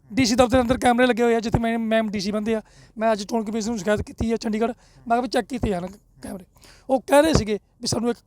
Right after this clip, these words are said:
ਚੇਅਰ ਮਿਲੂਗੀ। ਜਦੋਂ ਕੈਂਡੀਡੇਟ ਵੱਧ ਨੇ ਤੇ ਤੁਸੀਂ ਉੱਥੇ ਕੁਰਸੀ ਦਾ ਇੰਤਜ਼ਾਮ ਕਿਉਂ ਨਹੀਂ ਕਰਵਾਇਆ?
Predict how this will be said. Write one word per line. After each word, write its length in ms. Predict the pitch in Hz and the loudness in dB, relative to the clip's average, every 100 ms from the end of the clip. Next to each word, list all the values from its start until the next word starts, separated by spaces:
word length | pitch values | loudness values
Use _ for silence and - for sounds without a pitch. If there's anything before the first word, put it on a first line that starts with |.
| - | -6
ਚੇਅਰ 200 | 247 247 | -4 -2
ਮਿਲੂਗੀ। 320 | 233 254 254 _ _ _ _ - | -2 -2 -4 _ _ _ _ -12
ਜਦੋਂ 280 | 180 214 254 | -4 0 0
ਕੈਂਡੀਡੇਟ 520 | 202 233 214 233 220 | 0 -2 0 0 0
ਵੱਧ 400 | 240 226 220 220 | 0 0 0 2
ਨੇ 160 | 233 170 - _ _ _ | 2 0 -8 _ _ _
ਤੇ 80 | 226 | -12
ਤੁਸੀਂ 200 | 247 214 | -8 -6
ਉੱਥੇ 140 | 226 | -6
ਕੁਰਸੀ 280 | 247 233 - | -8 -8 -2
ਦਾ 80 | 226 | -2
ਇੰਤਜ਼ਾਮ 280 | 214 220 214 | 0 -2 0
ਕਿਉਂ 120 | 214 | -2
ਨਹੀਂ 100 | 208 | 0
ਕਰਵਾਇਆ? 280 | 214 202 | -2 -2